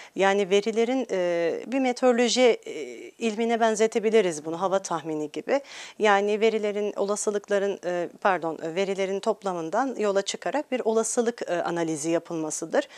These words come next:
E, hiçbir şey yüzde yüz değildir ama yüzde doksana yakın belli emareler vardır. Tabii ki burada bir kader üstünde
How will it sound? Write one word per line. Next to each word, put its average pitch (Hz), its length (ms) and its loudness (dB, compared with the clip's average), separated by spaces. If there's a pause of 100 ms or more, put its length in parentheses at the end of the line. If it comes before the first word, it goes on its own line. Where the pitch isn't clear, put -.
(400)
E, 165 340 0
hiçbir 214 220 -6
şey 202 220 4
yüzde 175 320 0
yüz 160 200 0
değildir 175 360 0
ama 247 160 -2
yüzde 226 340 2
doksana 233 400 0
yakın 214 540 0
belli 233 200 2
emareler 220 640 4
vardır. 165 440 0 (100)
Tabii 233 260 2
ki 170 160 2
burada 165 300 2
bir 165 120 -2
kader 190 320 4
üstünde 175 360 -2